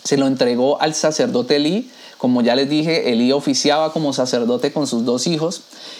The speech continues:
pero la Biblia describe claramente en Primera de Samuel capítulo tres, versículo uno, que en aquella época, escuche bien,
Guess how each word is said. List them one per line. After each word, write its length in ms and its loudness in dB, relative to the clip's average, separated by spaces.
pero 220 4
la 120 4
Biblia 580 2
describe 640 0
claramente 580 0
en 140 0
Primera 340 2
de 80 0
Samuel 400 0
capítulo 560 -2
tres, 520 -2
versículo 560 0
uno, 360 0
que 100 0
en 120 2
aquella 520 2
época, 560 -2
escuche 480 -2
bien, 360 0